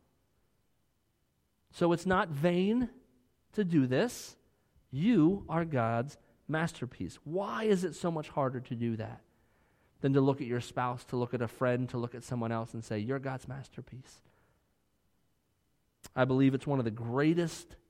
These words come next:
lies of the enemy that he portrays upon us, that we are our mistakes. That when we think about why we're not God's masterpiece, what comes to mind? Our mistakes.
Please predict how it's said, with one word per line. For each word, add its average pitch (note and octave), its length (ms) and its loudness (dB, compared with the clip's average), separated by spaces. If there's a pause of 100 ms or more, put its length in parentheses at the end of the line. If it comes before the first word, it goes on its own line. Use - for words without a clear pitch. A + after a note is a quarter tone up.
(120)
lies C#3 920 -2
of A#2+ 160 -4
the A#2 200 -4
enemy A#2 520 -2 (480)
that A#2 100 -2
he B2 80 0
portrays B2 480 0
upon B2 380 -4
us, G2+ 240 -6
that A#2+ 200 -2
we D3 320 0 (280)
are A2 680 2 (720)
our A#2+ 300 2
mistakes. - 800 -8 (1300)
That D3 120 4
when D3+ 200 6
we G3 140 4
think F#3 260 0
about E3+ 300 2
why D3+ 420 4
we're D#3 240 4
not C#3 520 2
God's F#3 320 2
masterpiece, G3 720 -2
what F3 160 -4
comes D#3+ 240 -2
to E3 80 -4
mind? C#3+ 280 0
Our A#2 120 -2
mistakes. - 600 -6